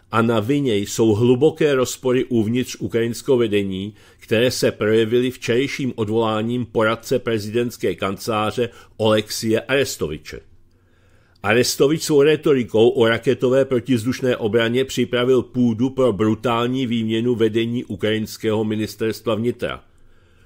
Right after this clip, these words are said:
Co přesně si U S A a Velká Británie v posledních čtyřiadvaceti hodinách v Kyjevě rozdělili, je nyní hlavní vnitropolitickou intrikou na Ukrajině,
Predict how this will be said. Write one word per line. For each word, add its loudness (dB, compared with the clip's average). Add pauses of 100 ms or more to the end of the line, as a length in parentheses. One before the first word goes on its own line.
(220)
Co 2
přesně 0
si -6
U 2
S 0
A -2
a -2
Velká -2
Británie -2
v -10
posledních -4
čtyřiadvaceti -2
hodinách -2
v -20
Kyjevě 0
rozdělili, 0 (300)
je 2
nyní 2
hlavní -2
vnitropolitickou -2
intrikou -4
na -2
Ukrajině, -8